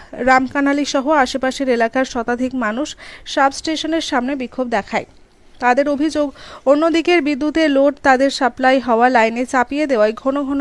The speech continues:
লোডশেডিং হচ্ছে। একাধিকবার বিদ্যুৎ বিভ্রাটের বিষয়ে বিদ্যুৎ দপ্তরে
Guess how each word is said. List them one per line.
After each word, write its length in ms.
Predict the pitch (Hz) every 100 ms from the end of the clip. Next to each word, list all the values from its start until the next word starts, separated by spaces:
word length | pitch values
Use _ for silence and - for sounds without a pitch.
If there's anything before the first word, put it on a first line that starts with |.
| 294
লোডশেডিং 480 | 262 233 - 226 262
হচ্ছে। 340 | 254 214 - 208 - - - - 240
একাধিকবার 480 | 247 311 320 294 330
বিদ্যুৎ 340 | 294 262 294 269
বিভ্রাটের 540 | 269 254 269 269 285
বিষয়ে 340 | 240 240 262 226
বিদ্যুৎ 320 | 226 226 262
দপ্তরে 420 | 220 220 - 262